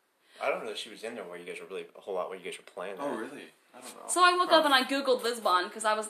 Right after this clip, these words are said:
Speaker 3: I didn't even know if it was a real word.
Speaker 2: Oh, really?
Speaker 3: Yeah, like, I literally, I literally woke up and I was like, "Did my brain just make up the word Lisbon?"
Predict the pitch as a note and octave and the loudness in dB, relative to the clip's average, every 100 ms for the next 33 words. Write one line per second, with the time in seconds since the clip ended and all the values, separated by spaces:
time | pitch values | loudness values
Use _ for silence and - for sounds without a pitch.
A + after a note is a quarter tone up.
0 | - A#3 F4 G4+ B3+ A3 A3 G#3 G3 G3 | 4 6 6 4 4 2 2 -4 -2 -2
1 | F#3+ F#3+ C3 A2+ F#3+ G3 B2 E3 G2+ - | 0 0 0 -2 -2 0 0 -2 -4 -8
2 | A3 B3+ F#3 - - B3 C4 B3+ C4 D#4 | 0 6 6 6 0 2 4 4 4 4
3 | D#4 D#4 D#4 - - - A3+ A#3 E4 D#4 | 4 2 -2 -16 -6 8 8 8 4 6
4 | A#3 A3 G#3+ A3 A3 A3 A3 G#3 G#3+ G#3+ | 6 6 6 6 2 4 0 0 0 2
5 | F4+ F#3 F#3+ C4 C4 G3+ F#3+ G#3+ - - | 2 2 2 0 -2 -4 -4 0 0 2
6 | G#3+ G3 F3 G3+ G3 - E3+ G#3 C4 B3+ | -2 0 2 0 -4 -2 -2 4 6 10
7 | D4 E4 | 10 8